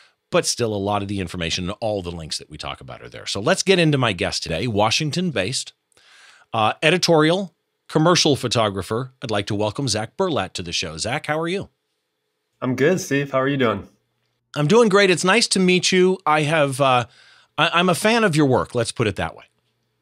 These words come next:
Speaker 2: Well, thank you.
Speaker 1: You, you shoot photography in a way, I guess the best word I could think of is I find it refreshing, and I'll explain as we go, kinda go through the show. Uh,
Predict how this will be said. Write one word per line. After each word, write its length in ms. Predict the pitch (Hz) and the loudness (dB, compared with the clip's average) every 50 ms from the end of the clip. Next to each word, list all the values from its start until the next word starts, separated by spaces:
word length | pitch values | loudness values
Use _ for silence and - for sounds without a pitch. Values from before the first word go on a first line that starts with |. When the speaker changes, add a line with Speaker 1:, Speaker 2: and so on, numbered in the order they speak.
| _ _ _ - | _ _ _ -16
Speaker 2:
Well, 120 | 98 95 | -16 -12
thank 260 | - - 117 123 - - | -10 -8 -8 -8 -8 -12
you. 160 | - - 87 - _ _ _ _ _ _ _ _ _ _ _ _ - | -14 -14 -16 -18 _ _ _ _ _ _ _ _ _ _ _ _ -4
Speaker 1:
You, 420 | 156 151 185 208 214 208 208 - _ - | 0 2 2 4 2 2 0 -2 _ -4
you 380 | 180 160 175 208 254 294 285 | -2 0 2 4 4 4 4
shoot 680 | 254 - - - - 226 220 220 220 220 220 - - - - _ _ _ _ _ _ _ _ | 4 2 2 2 4 4 4 4 2 0 0 -4 -4 -4 -6 _ _ _ _ _ _ _ _
photography 840 | - - 180 165 - 151 175 170 165 151 156 139 - 170 160 151 | -6 -4 -4 -2 0 2 2 2 2 2 -2 -2 -2 -2 0 0
in 80 | 151 143 | 2 0
a 80 | 139 | 0
way, 540 | 135 127 139 131 131 131 131 127 127 131 131 - _ _ _ _ _ _ _ _ _ _ _ _ _ _ _ _ _ _ _ _ _ _ _ _ _ _ _ - | 2 2 2 2 2 2 0 0 -2 -4 -6 -10 _ _ _ _ _ _ _ _ _ _ _ _ _ _ _ _ _ _ _ _ _ _ _ _ _ _ _ -6
I 100 | 156 156 | -4 -2
guess 220 | 147 208 247 254 | 0 0 0 0
the 80 | - 320 | 0 0
best 260 | 277 277 254 - - | 0 0 0 0 0
word 180 | 185 190 196 202 | 0 0 2 2
I 60 | 185 | 0
could 160 | 160 - 151 | 0 0 -2
think 160 | 147 175 185 | 0 0 0
of 80 | 190 165 | 0 0
is 100 | 151 135 | 0 0
I 60 | 131 | 0
find 280 | 123 - 165 170 180 170 | 0 0 0 0 0 -2
it 60 | 160 - | -2 -4
refreshing, 600 | 123 117 - - - 120 110 - - 90 82 82 | -4 -6 -4 -4 -2 -2 -2 -2 -2 -4 -4 -6
and 120 | 90 101 | -6 -6
I'll 100 | 107 113 | -6 -4
explain 500 | 117 110 - - - - 196 202 196 175 | -4 -4 -4 -4 -2 0 0 2 2 2
as 140 | 156 120 104 | 0 0 -2
we 80 | 131 120 | -2 -2
go, 240 | 110 131 123 131 | 0 0 -2 -2
kinda 220 | 123 - 139 123 107 | -2 -4 -4 -4 -4
go 200 | 101 117 113 110 | -2 -2 -2 -2
through 260 | - - 113 107 92 | -2 -4 -6 -6 -4
the 100 | 87 92 | -4 -4
show. 440 | - - - 107 95 85 82 85 85 _ - - - - - - _ _ _ - | -4 -4 -2 -2 -4 -4 -6 -8 -10 _ -20 -20 -20 -20 -20 -20 _ _ _ -2
Uh, 220 | 117 110 107 | 0 0 0